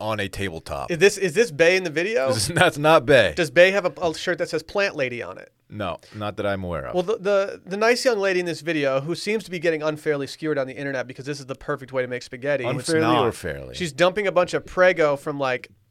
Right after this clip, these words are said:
Speaker 1: Prego.
Speaker 2: from what? Like, these are from Costco, right? These, these, these aren't just your, your grandma's size. These are the, the big
Speaker 3: This
Speaker 2: boy
Speaker 3: is the
Speaker 2: size.
Speaker 3: seventy-five quart Prego.
Speaker 1: So Plant Lady has plenty of meatballs.
Speaker 2: She dumps some of the worst looking meatballs onto this. I don't even know. These are, like, turkey meatballs, which I don't really fuck with.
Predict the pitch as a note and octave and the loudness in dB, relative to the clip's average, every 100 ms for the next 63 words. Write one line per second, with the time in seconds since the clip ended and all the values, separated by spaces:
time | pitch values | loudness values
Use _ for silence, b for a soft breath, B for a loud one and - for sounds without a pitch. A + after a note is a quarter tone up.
0 | _ A3 G3+ F3 D#3 D#3+ C#3 _ - D3+ | _ 0 2 2 -2 -6 -8 _ -10 -4
1 | D3 B2+ C3 C3 - E3 E3+ D#3 C3 C3+ | 0 0 0 -4 -6 -10 -10 -10 -6 -4
2 | B2 - A2 B2 A#2+ C3+ C#3+ C#3+ D#3 E3+ | -4 -6 -10 -6 -6 -6 -10 -8 -6 -6
3 | D#3+ F3+ G3 F#3 D#3+ C#3+ D3+ - C#3 B2+ | -6 -4 -2 -2 -2 -6 -8 -6 -8 -8
4 | - _ _ _ D3+ C#3+ C3 D3 D3 B2+ | -12 _ _ _ -14 -12 -4 -2 -2 -2
5 | A#2 - B2+ A2+ G#2+ A#2 - D#3 E3+ D#3 | -6 -6 -6 -4 -6 -10 -12 -8 -6 -6
6 | - A#2+ B2 C#3 C#3+ D3+ C3 B2 C3 C3+ | -8 -10 -10 -6 -4 -4 -2 -2 0 4
7 | C3+ B2+ A#2 A#2+ G#2+ - A#2 G#2 - G#2+ | 4 4 0 2 0 -2 -6 -8 -6 -6
8 | G2+ F#2+ F#2 - C#3+ - C#3 E3 C#3 A#2+ | -4 -6 -10 -10 -8 -2 0 0 0 0
9 | G#2 G2+ - C#3+ B2 G2 D3 E3+ F2+ E2 | 0 -2 -4 -4 -4 -2 -6 -4 -4 -4
10 | D#2+ - A#3 G3 D4+ D4+ F4 D#4+ B3 F3 | -6 -4 0 4 4 2 -2 2 2 4
11 | F#3+ F#3+ G#3 F#3+ D#3+ E3 C#3+ C#3 - D3 | 2 2 -2 -2 -6 -2 2 2 0 -2
12 | D3+ F3+ F#3+ F#3+ - A3+ C#4 A3+ A3 F#3+ | -4 -2 -4 0 4 4 4 0 -2 -2
13 | C#4 E4 F3 F#3 - G#3 G3+ C#3+ A#2+ - | -2 -2 -2 -4 0 -2 -2 -8 -10 -6
14 | A2+ F#2+ - D#3+ E3+ E3 D#3+ C#3+ - C3 | -6 -6 -6 -2 0 0 -2 -4 -6 -14
15 | - - _ | -16 -20 _